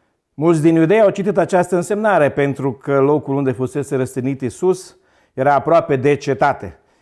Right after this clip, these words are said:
Era scris în evreiește, latinește și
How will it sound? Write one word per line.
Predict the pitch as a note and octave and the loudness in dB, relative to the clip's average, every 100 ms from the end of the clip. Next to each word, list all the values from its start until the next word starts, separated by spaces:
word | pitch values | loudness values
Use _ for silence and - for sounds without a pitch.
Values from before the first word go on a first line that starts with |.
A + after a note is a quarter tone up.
| _ | _
Era | - C3+ E3+ | -4 0 0
scris | E3+ F#3+ E3 | 0 0 0
în | C3+ C3 | -2 -2
evreiește, | D#3 D3+ D3+ D3+ G3+ - B3+ C4 - _ _ _ | -2 2 2 2 0 -2 -4 -4 -10 _ _ _
latinește | B2+ C#3+ C#3+ C#3+ C#3+ G#3+ - G#3+ G#3 G3+ - _ _ _ _ _ _ _ _ _ _ _ _ _ _ _ _ | -2 0 0 -2 -2 -2 -2 -2 -2 -2 -10 _ _ _ _ _ _ _ _ _ _ _ _ _ _ _ _
și | _ - - E3 F#3+ A3+ - | _ -20 -6 2 2 0 -12